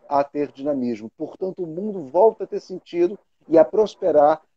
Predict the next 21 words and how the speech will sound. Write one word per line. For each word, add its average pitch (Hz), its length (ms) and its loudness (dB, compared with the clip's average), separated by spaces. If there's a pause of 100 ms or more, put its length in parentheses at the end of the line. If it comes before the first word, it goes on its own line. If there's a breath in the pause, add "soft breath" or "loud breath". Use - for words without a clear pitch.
(120)
graças 180 560 6
à 165 300 6
ação 147 680 0 (260)
de 120 200 -6
Exu, 160 500 -2
de 131 320 4
Oxatorá, 131 760 4 (400)
que 165 260 4
as-, 156 340 2 (200)
a-, 135 280 4
atua 220 540 4
junto 170 400 -2
aos 156 80 0
elementos 160 400 0
dinâmicos 147 500 -2
do 170 120 -8
mundo. 127 240 -8 (440)
É - 60 -12
fantástica 156 720 2
essa - 120 -16
história. 117 340 -12